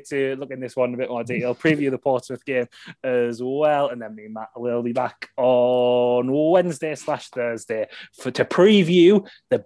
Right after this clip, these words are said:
big, the massive, the big, thick slice of Papa John's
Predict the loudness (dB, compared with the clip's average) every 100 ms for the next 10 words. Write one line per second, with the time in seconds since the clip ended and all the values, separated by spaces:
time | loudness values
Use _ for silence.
0 | 2 4 4 0 -6 _ _ -2 2 2
1 | 2 4 4 4 0 -12 -8 2 2 2
2 | 0 -2 0 -10 0 2 2 0 -4 0
3 | 0 2 0 0